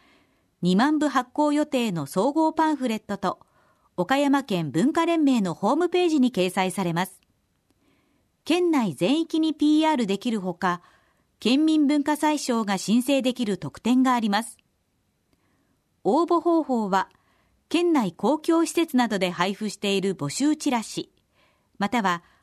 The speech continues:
岡山県文化連盟のホームページをご覧ください。詳しくは、岡山県民文化祭実行委員会事務局。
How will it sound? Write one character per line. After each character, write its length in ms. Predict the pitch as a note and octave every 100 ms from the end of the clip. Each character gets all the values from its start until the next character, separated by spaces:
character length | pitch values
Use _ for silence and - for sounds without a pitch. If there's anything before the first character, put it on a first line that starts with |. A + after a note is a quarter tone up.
| _ -
岡 220 | E3+ C#4+
山 280 | D4+ C#4+ C#4
県 280 | F#3+ E3+
文 240 | C3 G3+ D4
化 140 | D4+
連 240 | D4 D4 A#3
盟 180 | A3
の 140 | F3+ E3
ホ 220 | - A3+
ー 20 |
ム 140 | E4 E4+
ペ 180 | F4+
ー 20 | E4+
ジ 160 | C4+
を 100 | B3+
ご 80 | E3
覧 180 | D#3+ F3+
く 100 | G3
だ 120 | G3
さ 160 | - G3+
い。 120 | - _ _ _ _ _ _ _ _ _ _ _ _ _ _ -
詳 220 | C4+ E4
し 120 | -
く 120 | B3
は、 200 | G3+ F#3+ - _ _ _
岡 220 | E3+ A3+
山 260 | E4+ C#4+ E3
県 280 | G3 A3+ D#4+
民 200 | E4 D4+
文 200 | D4+ D4
化 140 | C#4+
祭 340 | C#4 F#3+ C#3+ -
実 220 | E3+ E3
行 200 | E4 E4+
委 60 | E4+ E4
員 120 | D#4
会 220 | A#3+ F#3+
事 160 | - D3+
務 120 | C4
局。 400 | B3+ G#3 F3